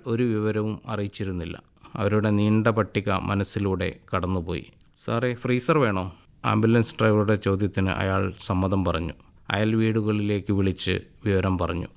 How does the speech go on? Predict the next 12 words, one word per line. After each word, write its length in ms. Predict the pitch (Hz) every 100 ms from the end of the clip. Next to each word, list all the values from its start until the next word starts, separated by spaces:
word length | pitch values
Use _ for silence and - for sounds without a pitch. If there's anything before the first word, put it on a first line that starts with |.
| -
ഇരുട്ട് 460 | 120 120 120 -
പരക്കാൻ 520 | 131 117 113 - 120 113
തുടങ്ങിയിരിക്കുന്നു. 760 | 101 104 101 95 - 87 87 - -
തെരുവ് 380 | 107 113 117
വിളക്കുകൾ 580 | 113 110 - 98 104 95 - -
വെളിച്ചം 420 | 98 104 - 107
വീഴ്ത്തുന്ന 420 | 101 92 104 101
റോഡിൽ 380 | 98 95 95 87 -
എന്നത്തെയും 580 | 107 110 - 107 104
പോലെ 260 | 98 98 92
നല്ല 340 | 95 95 101
തിരക്കുണ്ടായിരുന്നു. 800 | 101 95 90 95 82 85 85 -